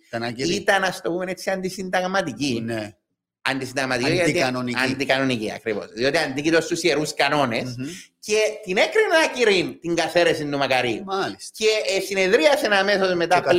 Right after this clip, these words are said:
Speaker 1: καθαίρεσαν
Speaker 2: και
Speaker 1: τους
Speaker 2: καθαίρεσε τους τρεις.
Speaker 1: Μάλιστα.
Speaker 2: Και καθαίρεσε τους τρεις, ακριβώς.
Speaker 1: Μάλιστα.
Speaker 2: Οπότε,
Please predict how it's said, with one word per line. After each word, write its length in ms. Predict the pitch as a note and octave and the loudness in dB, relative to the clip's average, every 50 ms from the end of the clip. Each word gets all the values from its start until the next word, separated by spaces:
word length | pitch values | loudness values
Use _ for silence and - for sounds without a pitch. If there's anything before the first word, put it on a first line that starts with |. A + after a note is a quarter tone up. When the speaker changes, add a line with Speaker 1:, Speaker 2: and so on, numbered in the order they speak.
| F#3 F#3 | 6 4
Speaker 1:
καθαίρεσαν 280 | - - - - - - | 4 2 0 -2 -4 0
Speaker 2:
και 100 | - B3 | 0 4
Speaker 1:
τους 80 | B3 A#3 | 4 4
Speaker 2:
καθαίρεσε 360 | A#3 - C#4+ D4 - F4 - | 4 4 2 2 2 2 0
τους 120 | D4+ - B2 | 0 2 2
τρεις. 160 | - E3+ C#3+ | 2 2 2
Speaker 1:
Μάλιστα. 280 | C#3+ A#2+ - - - - | 2 -2 -4 -8 -14 -6
Speaker 2:
Και 120 | - F#3 | -6 2
καθαίρεσε 480 | F3+ F3+ F3 E3 G3+ G#3+ A3 G#3 - G#3+ | 4 4 4 6 4 4 4 4 2 0
τους 180 | G#3 F3+ C#3+ - | 0 0 -2 0
τρεις, 200 | - C#3+ B2+ G#2 | 0 0 0 2
ακριβώς. 440 | A#2+ B2 B2+ C3 C#3+ C3+ B2 A2 F#2 - _ _ _ _ | 0 -2 2 2 2 2 2 0 -2 -6 _ _ _ _
Speaker 1:
Μάλιστα. 240 | _ - A2 F2+ C3+ | _ -20 -2 2 4
Speaker 2:
Οπότε, 400 | D3 D3+ D3+ F3+ G#3+ A#3+ A#3+ A#3+ | 4 4 4 2 2 2 4 4